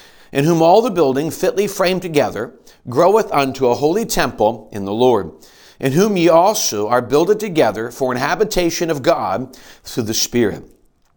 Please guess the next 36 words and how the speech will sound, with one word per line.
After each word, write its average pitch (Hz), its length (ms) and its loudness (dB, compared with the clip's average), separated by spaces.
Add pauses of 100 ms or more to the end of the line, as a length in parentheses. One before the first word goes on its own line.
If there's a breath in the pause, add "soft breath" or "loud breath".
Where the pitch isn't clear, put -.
Now, 135 100 0
when 151 120 0
we 170 80 0
look 208 260 -2
at 202 100 -2
this, 104 340 -4 (220 loud breath)
what 180 220 2
Paul 208 300 2
is 156 120 2
doing 139 320 -2
is 117 160 -6
he's 123 200 -4
using 147 520 -4 (220 loud breath)
the 151 160 2
idea 156 480 0
to 160 180 -4
an 139 80 -2
extent 135 380 -6
of 139 120 -4
a 135 60 0
construction - 960 -4
of 131 140 -2
a 123 100 0
house 127 560 -2 (320 loud breath)
to 147 140 -4
explain 175 880 -4 (140)
what 170 240 2
it 165 140 2
is 143 460 0
that 147 220 -2
the 131 80 -10
church - 440 -4
is 165 100 -6
supposed 147 520 -4
to 139 60 -4
be. 110 400 -4